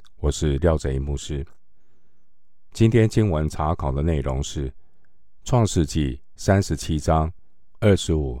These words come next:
到三十六节。创世纪三十七章二十五到三十六节，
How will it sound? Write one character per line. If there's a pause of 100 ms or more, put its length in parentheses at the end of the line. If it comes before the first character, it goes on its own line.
到
三
十
六
节。 (1400)
创
世
纪 (300)
三
十
七
章 (380)
二
十
五 (140)
到
三
十
六
节，